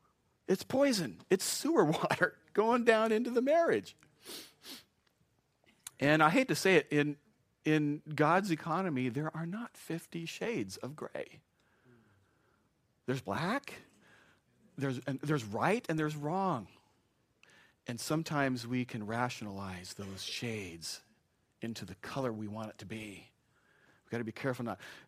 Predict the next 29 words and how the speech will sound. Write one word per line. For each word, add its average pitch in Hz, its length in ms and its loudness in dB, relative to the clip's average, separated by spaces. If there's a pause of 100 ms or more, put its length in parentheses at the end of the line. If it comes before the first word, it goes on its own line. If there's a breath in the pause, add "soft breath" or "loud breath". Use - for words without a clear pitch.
That, 165 180 4
that's 165 240 4
what 156 140 2
S-, - 300 -8
Solomon 160 500 4
is 113 140 -8
telling 151 400 0
his 117 160 -4
son 143 380 0
in 117 220 -4
Proverbs 127 680 4
five. 127 460 4 (260 loud breath)
He's 135 200 2
talking 151 380 6
to 147 220 0
her, 139 220 2 (220 loud breath)
talking 156 280 6
to 180 80 2
his 160 100 2
son 135 420 2
about, 113 540 0 (100)
um, 104 520 -6
an, 104 220 -6
an 113 100 -4
adulterous 117 480 -4
woman, 127 200 -2
and 110 100 -6
he 113 60 -4
says, 113 280 -4